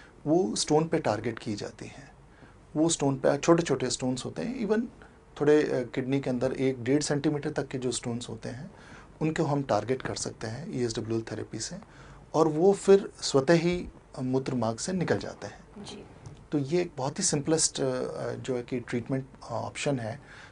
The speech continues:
Speaker 1: जिसमें patient को, अ, admit भी होने की कोई आवश्यकता नहीं है। It's an ओ पी D procedure है। Patient आप जाते हैं, एक दो घंटे के अंदर वो, अ, पूरा जो है treatment हो जाता है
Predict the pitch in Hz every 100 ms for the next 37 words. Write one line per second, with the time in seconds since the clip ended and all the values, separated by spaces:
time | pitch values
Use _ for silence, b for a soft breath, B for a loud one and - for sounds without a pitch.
0 | - 143 - 151 139 131 151 139 143 143
1 | 143 - 127 117 123 123 B B B -
2 | 127 151 170 151 165 147 135 147 226 214
3 | 160 113 - 120 - 101 107 120 247 -
4 | 156 - 139 190 170 180 185 127 139 127
5 | 120 123 220 B B B - 131 120 123
6 | 107 113 113 113 131 165 202 - - b
7 | b - - 147 131 151 127 123 127 127
8 | 120 123 127 - 127 120 120 120 - -
9 | 117 117 117 - 127 117 113 113 110 110
10 | - 123 117 127 120 123 127 135 - -